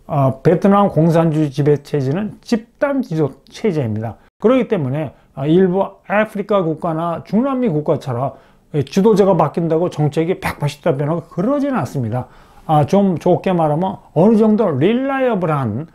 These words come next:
어떤 이 국가 정책 시스템을 가진 나라죠.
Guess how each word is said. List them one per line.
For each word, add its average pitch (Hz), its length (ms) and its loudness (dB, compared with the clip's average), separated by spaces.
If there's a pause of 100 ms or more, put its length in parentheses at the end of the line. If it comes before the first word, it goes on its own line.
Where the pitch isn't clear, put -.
(180)
어떤 147 580 -4
이 147 400 -2
국가 170 380 2
정책 139 360 0
시스템을 160 440 -2
가진 131 300 -2
나라죠. 113 480 -2